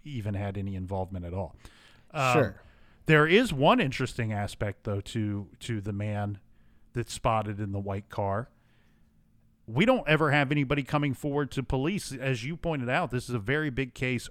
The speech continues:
Speaker 1: early on in this area.
Speaker 2: It was the
Speaker 1: Uh,
Speaker 2: biggest search in,
Speaker 1: a huge
Speaker 2: uh,
Speaker 1: case in this area.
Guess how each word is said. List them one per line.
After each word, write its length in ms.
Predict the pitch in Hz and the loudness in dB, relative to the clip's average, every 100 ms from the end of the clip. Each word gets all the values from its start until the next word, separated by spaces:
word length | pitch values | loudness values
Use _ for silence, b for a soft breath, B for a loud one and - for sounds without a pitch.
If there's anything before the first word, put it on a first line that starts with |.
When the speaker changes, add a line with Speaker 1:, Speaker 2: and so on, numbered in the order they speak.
| - | -4
Speaker 1:
early 380 | 131 127 131 117 | -2 -2 -4 -2
on 360 | 120 120 123 | 0 0 0
in 280 | 120 131 117 | -2 -4 -2
this 200 | 110 - | -4 -6
area. 640 | 120 110 107 107 104 123 - | -8 -6 -4 -4 -4 -6 -6
Speaker 2:
It 100 | 175 | -4
was 200 | 202 208 | -4 -2
the 80 | 214 | 0
Speaker 1:
Uh, 80 | 202 | 4
Speaker 2:
biggest 340 | 208 196 185 | 4 4 0
search 320 | - 202 185 - | 0 0 0 -2
in, 340 | 170 175 165 | -2 0 0
Speaker 1:
a 80 | 143 | -2
huge 400 | 113 214 285 131 | 2 4 4 4
Speaker 2:
uh, 40 | |
Speaker 1:
case 280 | 139 110 - | 0 -2 -4
in 80 | 101 | -8
this 220 | 92 - | -10 -10
area. 220 | 87 73 | -14 -16